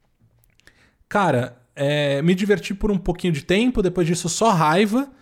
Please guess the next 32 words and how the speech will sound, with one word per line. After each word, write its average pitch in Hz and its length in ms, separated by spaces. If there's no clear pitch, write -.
porque 143 280
tem 160 280
a, 135 360
os 139 180
scripts 143 600
do 135 100
fifa, 127 560
né? 139 260
Os 131 160
clássicos 139 440
scripts, 139 500
onde 127 340
o 127 120
jogo 143 280
é, 123 80
predetermina 151 640
se - 120
vai 131 100
ganhar 131 460
<laughs> - 20
ou 156 180
perder. 135 640
Eu 175 80
falei, 214 180
"Cara, 208 500
esse 214 340
é 208 60
o 196 80
meu", 185 280
como 170 160
que 165 80
fala? 202 400